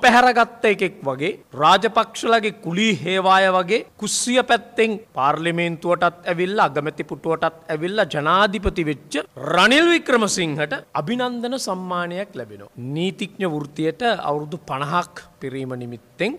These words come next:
අභිනන්දන සම්මානයක් ලැබෙනවා. මේ රටේ ඕනම පොඩි එකෙක් දන්නවා රනිල් වික්‍රමසිංහ අභිනන්දන නෙමෙයි ගූනන්දනයි. රනිල් වික්‍රමසිංහ වගේ නීල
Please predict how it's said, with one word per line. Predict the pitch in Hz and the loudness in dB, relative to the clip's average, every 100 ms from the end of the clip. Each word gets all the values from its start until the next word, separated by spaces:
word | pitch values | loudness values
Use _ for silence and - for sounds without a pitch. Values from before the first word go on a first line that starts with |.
| - | -8
අභිනන්දන | 127 170 226 226 214 220 269 | -4 0 0 0 -2 -4 -2
සම්මානයක් | 196 185 180 180 175 190 208 | -4 -4 -2 -2 -2 -4 -6
ලැබෙනවා. | 254 110 95 - | -10 -12 -16 -8
මේ | 156 185 | -2 0
රටේ | 180 202 | 0 0
ඕනම | 165 170 196 220 240 247 | 0 2 2 2 0 -2
පොඩි | 175 165 165 | -2 -2 -4
එකෙක් | 151 160 139 | -4 -6 -4
දන්නවා | 135 139 139 160 320 - - _ _ 113 | -2 0 0 -4 -4 -10 -20 _ _ -8
රනිල් | 139 170 202 240 226 | -2 0 2 0 -2
වික්‍රමසිංහ | 226 - 214 202 202 190 214 | -6 -4 -2 0 -2 -4 -4
අභිනන්දන | 151 131 165 185 185 185 180 170 | -2 -2 -2 -2 -2 -4 -4 -4
නෙමෙයි | 160 160 254 156 | -4 -4 -6 -6
ගූනන්දනයි. | 165 247 196 127 113 104 92 - 123 | -2 0 0 -4 -8 -14 -18 -16 -2
රනිල් | 165 196 247 277 | 2 6 8 6
වික්‍රමසිංහ | 277 277 269 269 254 269 269 294 285 - 110 120 | 4 0 2 2 2 2 2 4 2 2 -8 -2
වගේ | 147 170 165 254 - - | 2 2 4 2 2 -4
නීල | 185 220 262 320 | 2 8 10 10